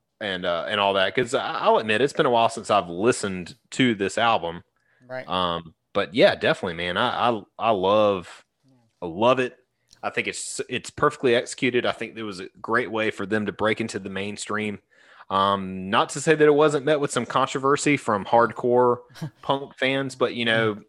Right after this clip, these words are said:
Speaker 1: anybody who discovers a band and then they suddenly get popular,
Speaker 2: Right.
Speaker 1: there's always been gonna be a group of people who think you're sellouts and they talk a lot of trash. Um, but, you know, Fat Mike from, um,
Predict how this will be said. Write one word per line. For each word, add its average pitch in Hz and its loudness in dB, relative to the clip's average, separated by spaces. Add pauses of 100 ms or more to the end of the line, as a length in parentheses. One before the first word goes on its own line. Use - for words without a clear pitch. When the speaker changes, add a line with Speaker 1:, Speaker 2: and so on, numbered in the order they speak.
(380)
Speaker 1:
anybody 123 0 (840)
who 113 0
discovers 120 -4
a 107 -8
band 104 0
and 101 -6
then 101 -8
they 104 -2
suddenly 101 -6
get 92 -6
popular, 82 -4 (240)
Speaker 2:
Right. 123 -8
Speaker 1:
there's 117 -4
always 117 -4
been 117 -2
gonna 117 4
be 110 4
a 110 2
group 107 -4
of - -20
people 95 -2
who 90 -4
think 101 -12
you're - -8
sellouts 107 0
and 87 -20
they 85 -12
talk 95 -4
a 85 -8
lot 101 -2
of 120 -8
trash. 92 -2 (420)
Um, 98 2
but, 131 0
you 170 -2
know, 151 4
Fat 165 0
Mike 135 -2
from, 110 -2
um, 92 -2